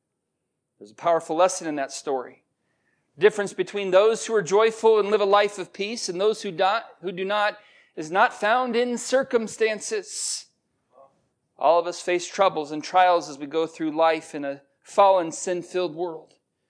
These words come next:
The difference is eternal, internal, whether we gripe and complain and feel sorry for ourselves or whether we turn to God, praying in faith for His grace to face our trials. The peace of God is not a random feeling that comes and goes. It is a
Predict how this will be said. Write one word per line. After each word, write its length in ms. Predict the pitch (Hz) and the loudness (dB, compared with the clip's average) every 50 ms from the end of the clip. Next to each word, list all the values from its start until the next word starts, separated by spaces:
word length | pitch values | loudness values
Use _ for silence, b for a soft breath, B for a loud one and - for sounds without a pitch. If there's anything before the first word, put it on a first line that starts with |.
| _ _ _ _ - | _ _ _ _ -10
The 60 | 165 | 2
difference 420 | 151 196 214 214 214 214 190 - | 4 4 4 6 2 -2 -2 -4
is 120 | 208 185 190 | -6 -4 -4
eternal, 520 | 208 180 - - 220 233 240 233 233 226 | -4 -6 -6 -6 -4 -4 -2 -4 -4 -4
internal, 720 | - 190 196 208 - - 233 247 233 208 180 151 139 b b b b b b - | -4 -6 -8 -6 -2 0 0 0 0 0 -2 -4 -6 b b b b b b -2
whether 180 | 180 185 190 | 0 2 2
we 120 | 185 185 190 | 2 0 -2
gripe 420 | 151 160 196 208 214 220 214 214 | 0 2 4 4 6 4 2 0
and 100 | 202 190 | -4 -8
complain 480 | - 180 165 - - 208 214 220 233 226 | -8 -12 -12 -4 -2 0 0 0 -2 -4
and 100 | 202 - | -6 -4
feel 200 | - 208 202 - | -2 -2 -2 -2
sorry 300 | - - 196 208 220 202 | -2 -2 0 0 0 0
for 200 | - - 220 226 | -2 -4 -4 -2
ourselves 540 | 233 214 - - 226 240 254 240 208 170 196 | -2 -4 -4 -4 -4 -4 -4 -6 -6 -4 -2
or 80 | 180 | 0
whether 200 | 185 220 226 220 | 0 0 0 0
we 140 | 208 202 202 | -2 -2 -6
turn 300 | - - 240 240 233 214 | -6 -8 -12 -10 -6 -6
to 60 | 208 | -6
God, 460 | 170 160 214 240 240 220 190 156 135 - b b b b b - | -2 -2 0 0 0 0 -2 -2 -4 -8 b b b b b -6
praying 320 | - 226 226 220 220 214 | -2 0 0 2 0 -2
in 80 | 214 202 | -4 -6
faith 600 | - - 226 226 220 196 170 - - - _ b b b b _ | 0 4 4 6 6 4 0 -2 -6 -20 _ b b b b _
for 120 | - 185 | -4 -2
His 120 | 180 165 151 | -2 -2 -2
grace 400 | 147 170 196 196 185 175 - - | 0 2 2 2 2 0 -4 -8
to 100 | 180 170 | -10 -8
face 340 | - - 180 175 170 - | -4 -4 -4 -4 -2 -2
our 120 | 180 165 165 | -2 -2 -2
trials. 720 | 160 - 185 180 175 156 147 151 - - - - - - _ _ _ _ _ _ _ _ _ _ _ _ _ _ | -2 -2 -4 -4 -4 -6 -8 -12 -16 -18 -20 -20 -20 -20 _ _ _ _ _ _ _ _ _ _ _ _ _ _
The 60 | 143 | -16
peace 280 | - - 202 208 196 - | -10 -8 -6 -6 -6 -6
of 100 | 175 143 | 0 2
God 220 | 165 190 196 190 | 4 6 6 4
is 80 | 180 156 | 2 2
not 140 | 202 208 196 | 0 0 2
a 40 | 185 | 2
random 320 | 175 185 185 190 180 175 | 2 2 2 2 0 -4
feeling 380 | 156 - - 190 190 185 175 170 | -6 -8 -6 -6 -4 -2 -2 -4
that 140 | 170 170 | -4 -4
comes 280 | - 170 180 180 170 147 | -4 -6 -6 -4 -6 -8
and 160 | 165 156 139 | -8 -6 0
goes. 400 | 147 170 175 165 147 139 135 131 | 2 2 4 2 2 -2 -4 -4
It 80 | 170 165 | -6 -6
is 120 | 170 160 | -4 -4
a 100 | 165 B | -6 B